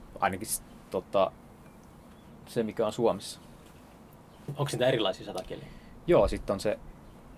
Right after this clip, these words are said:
Speaker 1: etelän satakieli, mikä on, mikä on, tota, eri,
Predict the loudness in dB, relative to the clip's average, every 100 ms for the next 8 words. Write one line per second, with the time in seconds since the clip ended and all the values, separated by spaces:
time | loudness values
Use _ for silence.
0 | -6 0 4 4 2 -10 -12 -10 -10 -10
1 | -14 -16 -16 -18 -20 -20 -20 -20 -20 -20
2 | -20 -20 -20 -20 -20 -10 -6 -2 -2 -2
3 | -10 -8 -4 -2 -4